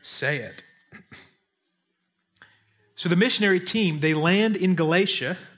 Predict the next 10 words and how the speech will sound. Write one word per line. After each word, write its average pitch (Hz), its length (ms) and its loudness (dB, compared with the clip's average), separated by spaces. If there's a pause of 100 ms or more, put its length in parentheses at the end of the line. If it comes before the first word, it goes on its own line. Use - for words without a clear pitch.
(520)
and 165 160 0
they 160 120 2
head 190 280 2
into 170 460 0
Antioch. 151 760 -2 (540)
It's 156 140 -10
at 151 80 -4
this 185 160 0
point 180 300 0
that 139 140 -6